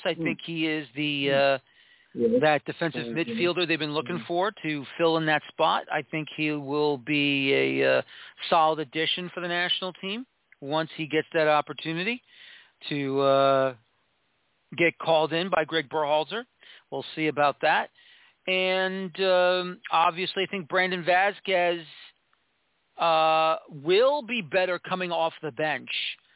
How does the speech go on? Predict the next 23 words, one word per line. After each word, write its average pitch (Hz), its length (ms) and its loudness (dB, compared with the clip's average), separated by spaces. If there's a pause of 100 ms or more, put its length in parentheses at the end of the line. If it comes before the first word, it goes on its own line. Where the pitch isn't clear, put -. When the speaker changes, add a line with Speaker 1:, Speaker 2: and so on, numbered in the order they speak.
(520)
Speaker 1:
at 170 260 4
this 170 220 -4
point 165 300 -4
in 143 100 -10
time 147 640 0
than 151 600 0 (160)
starting. 160 380 4
I 151 80 2
know 165 200 0
he 196 80 2
only 196 160 2
started 185 480 2
this 175 220 -2
time 175 380 -2
once 170 320 -2
in 170 80 -8
the 160 80 -4
semifinal, 170 800 0
but 147 180 2 (120)
still, 165 220 2
though, 139 320 2 (560)
I 175 560 2
wanna 180 480 0